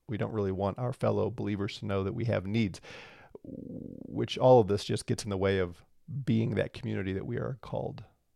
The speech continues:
to be. So, first point to my, uh, my sermon, Rob,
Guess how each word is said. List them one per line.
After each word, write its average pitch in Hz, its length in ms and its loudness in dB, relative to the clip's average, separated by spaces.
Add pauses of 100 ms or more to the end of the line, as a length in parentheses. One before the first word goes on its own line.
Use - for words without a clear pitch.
(120)
to - 60 -12
be. 156 380 -10 (960)
So, 160 320 12 (1080)
first 185 260 12
point 196 220 12
to 175 60 6
my, 160 300 12
uh, 143 240 12
my 143 140 10
sermon, 175 360 10
Rob, 165 320 12